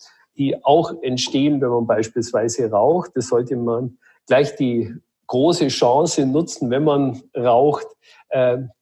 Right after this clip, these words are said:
diese, dieses Virus zum Anlass zu nehmen,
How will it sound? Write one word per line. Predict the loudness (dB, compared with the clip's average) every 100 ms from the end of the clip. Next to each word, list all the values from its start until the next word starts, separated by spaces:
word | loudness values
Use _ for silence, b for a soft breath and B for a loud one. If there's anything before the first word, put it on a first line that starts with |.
| _
diese, | -2 -2 -2 0 2 2 -2 -14 -20 _ _ _ _ -4
dieses | -2 0 -4 -4
Virus | 0 2 2 0
zum | -2 -2
Anlass | -2 0 0 0 -2
zu | -4
nehmen, | -2 0 0 -2 -4